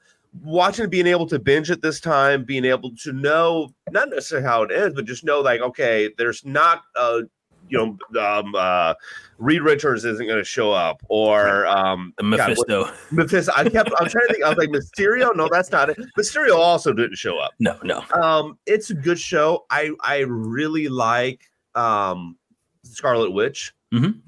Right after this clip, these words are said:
Speaker 1: In fact, I was rewatching, uh, Multiverse of Madness recently, and I was thinking about, like, how much the, she was amazing, but I'm like, I was almost mad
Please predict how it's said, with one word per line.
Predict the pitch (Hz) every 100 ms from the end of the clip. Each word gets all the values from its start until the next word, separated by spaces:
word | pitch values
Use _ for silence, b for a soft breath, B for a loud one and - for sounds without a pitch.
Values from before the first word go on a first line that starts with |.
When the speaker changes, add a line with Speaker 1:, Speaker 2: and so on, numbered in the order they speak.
| _
Speaker 1:
In | 127
fact, | 139 139 143
I | 131
was | 135 113
rewatching, | 123 131 143 131 123 127 - 143 120 113 110 -
uh, | 101 92 90 87
Multiverse | 90 120 143 120 110 -
of | 90
Madness | 110 139 90 73 - - - _ _ _ _ 113
recently, | 110 104 110 92 87 80 - _ _ _ -
and | 117 123
I | 127
was | 127 117 - - _ - - -
thinking | 190 202 185
about, | 131 117
like, | 101 -
how | 127 156
much | 143 -
the, | 85 _ _ _ _ 139 165 -
she | 190
was | 170
amazing, | 180 160 196 165 139
but | 113
I'm | 123 131
like, | 123 123
I | 135
was | 143
almost | 160 151 - _ -
mad | 127 131 127 131 131